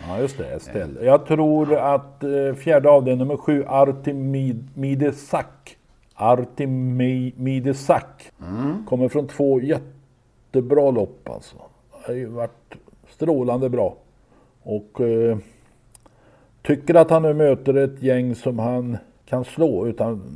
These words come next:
Speaker 1: vidare. Men startspår, han är inte så vass från start. Spår sju där, men nej, det är, det är en häst att se upp med.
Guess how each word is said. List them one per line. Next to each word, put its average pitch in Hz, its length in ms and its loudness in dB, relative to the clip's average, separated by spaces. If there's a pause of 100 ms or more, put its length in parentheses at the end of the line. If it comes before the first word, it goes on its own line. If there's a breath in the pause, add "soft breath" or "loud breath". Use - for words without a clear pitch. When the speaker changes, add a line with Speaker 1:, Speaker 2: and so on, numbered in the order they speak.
(680)
Speaker 1:
vidare. 95 460 -4
Men 110 440 -8 (420)
startspår, 139 460 4
han 151 80 6
är 160 40 2
inte 156 160 -4
så 160 120 0
vass 143 240 0
från 151 180 -8
start. 131 480 -4 (220)
Spår 143 160 -6
sju 160 360 4
där, 92 180 -6
men 117 260 -8 (840 soft breath)
nej, 147 220 6
det 170 80 4
är, 170 120 6
det 160 220 -4
är 170 40 2
en 165 60 0
häst 151 220 2
att 123 100 4
se - 80 2
upp - 180 0
med. - 80 -12